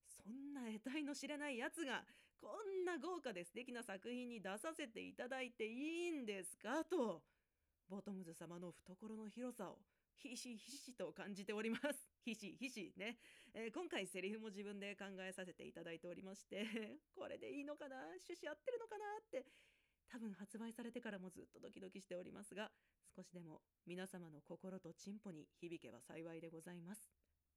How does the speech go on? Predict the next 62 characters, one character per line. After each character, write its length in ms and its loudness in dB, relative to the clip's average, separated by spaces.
お 100 -2
仕 100 -2
事 200 2
は 160 2
全 240 4
年 160 2
齢 220 2
十 180 0
八 200 -4
禁 180 -2
問 140 -2
わ 100 2
ず 260 0
募 140 -2
集 180 0
し 80 -6
て 120 -4
お 60 -2
り 100 0
ま 120 0
す。 140 -12
Twitter 380 2
か 80 2
ら 160 6
サ 160 0
イ 60 2
ト 80 0
に 100 -2
飛 100 0
ん 60 0
で 80 2
サ 140 -2
ン 80 -2
プ 80 -2
ル 80 0
ボ 100 0
イ 20 2
ス 80 -4
も 140 -2
聞 100 -10
け 100 -2
ま 120 -2
す 80 -8
の 140 -2
で、 160 4
よ 140 0
か 120 0
っ 100 -4
た 80 -2
ら 120 0
チ 120 2
ェ 20 0
ッ 100 -8
ク 120 0
し 40 -6
て 120 2
み 100 0
て 100 4
く 120 2
だ 100 2
さ 180 4
い。 140 4